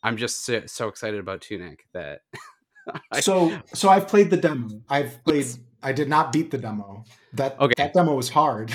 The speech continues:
Speaker 2: <laughs> I found a cave, and that cave was not friendly to me. Um,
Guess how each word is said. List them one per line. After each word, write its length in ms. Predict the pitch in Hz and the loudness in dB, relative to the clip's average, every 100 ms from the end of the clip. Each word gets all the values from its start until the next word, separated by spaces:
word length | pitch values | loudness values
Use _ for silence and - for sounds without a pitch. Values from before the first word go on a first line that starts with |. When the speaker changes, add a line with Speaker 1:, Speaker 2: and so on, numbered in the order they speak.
| - - | -12 -16
Speaker 2:
<laughs> 180 | - | -2
I 80 | 143 | 2
found 440 | 170 165 170 165 - - | 6 8 8 4 -4 -2
a 120 | 143 | 2
cave, 540 | 131 170 165 156 117 113 - _ - | 2 4 4 4 2 -8 -20 _ -12
and 220 | 139 131 131 | -8 -4 -2
that 180 | 156 | -2
cave 260 | - 156 131 | -2 -6 -4
was 160 | 127 131 | -4 -4
not 220 | 139 - | -4 -4
friendly 300 | 131 123 113 | -6 -4 -6
to 140 | - | -6
me. 260 | 120 117 120 - - - | -6 -8 -12 -18 -20 -12
Um, 460 | - 123 117 110 | -4 -4 -4 -8